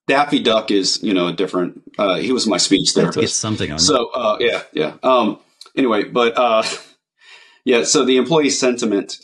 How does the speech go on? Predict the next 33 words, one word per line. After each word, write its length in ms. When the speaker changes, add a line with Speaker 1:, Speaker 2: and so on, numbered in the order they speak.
Speaker 1:
is 320
always 420
important 640
to 100
make 180
sure 360
that 280
you're, 240
you're 140
tracking 340
against. 300
And, 280
and 300
a 60
lot 240
of 60
organizations, 840
you 100
know, 240
it's 160
primarily 460
done 220
via 160
surveys 560
and 100
other 180
things 280
associated 480
to 140
it 140
that 120
have 200
poor, 320